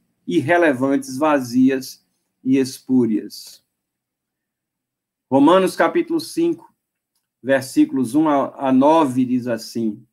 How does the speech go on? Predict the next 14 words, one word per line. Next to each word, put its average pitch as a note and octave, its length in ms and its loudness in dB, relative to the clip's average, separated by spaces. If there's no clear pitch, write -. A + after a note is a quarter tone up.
"Sendo, F3 400 2
pois, F3+ 320 4
justificados D3+ 800 -2
pela E3+ 280 -2
fé, A2 420 -6
temos D3+ 340 2
paz F#3 460 2
com E3+ 240 -2
Deus D3 400 0
por C#3 180 -4
nosso C3 320 -4
Senhor C3 320 -2
Jesus B2 400 -10
Cristo, A2+ 500 -10